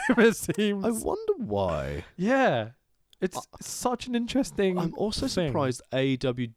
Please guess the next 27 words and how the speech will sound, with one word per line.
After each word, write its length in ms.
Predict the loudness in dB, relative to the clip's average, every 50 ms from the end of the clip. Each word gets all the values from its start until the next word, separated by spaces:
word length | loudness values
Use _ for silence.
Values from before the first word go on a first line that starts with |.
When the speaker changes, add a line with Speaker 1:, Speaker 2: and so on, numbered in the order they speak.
| _ _
Speaker 2:
didn't 340 | -4 -4 -2 -2 -4 -6 -6 -6
accept 460 | -6 -6 -6 -4 -4 -4 -4 -8 -10
his 300 | -4 -2 -2 -2 -2 -6
time-limited 800 | -10 -10 -8 -4 -2 0 0 0 -2 -2 -4 -4 -4 -6 -6 -6
job 300 | -6 -4 -4 -2 -2 -4
offer 240 | -6 -6 -8 -12 -16
to 80 | -8
go 120 | -4 -4 -2
and 80 | -2 -4
help 340 | -4 -2 -2 -2 -2 -2
them 140 | -4 -4 -2
with 160 | -2 -4 -2
their 260 | 0 0 2 2 2 0 _ -12 -20 -20 -20 -20 _ _ _ -20 _ _ _ _ -20 _
quite 440 | -8 -4 0 2 4 4 2 2 2 0
entertaining 600 | 0 0 -2 -4 0 2 2 4 4 2 0 -2
product. 600 | -2 -2 0 0 2 2 0 0 -2 -8 -4 -4 -4
Speaker 1:
<laughs> 60 | -2 -2 -2 -2 _ _ _ _ _ _ -2
Can 140 | 0 0 0 -2 _ _ -14 -10 -10
you 60 | -10
imagine 440 | -8 -6 0 2 2 2 2 0 -4
if 160 | -6 -6 -2
they'd 180 | 0 -2 -2 0
gone, 280 | 2 2 4 4 2 4
"Oh, 260 | 4 6 6 6 6
that's 180 | 6 4 2 0
the 120 | -4 -10
solution. 680 | -6 -2 -2 -2 2 2 2 2 2 2 0 0 0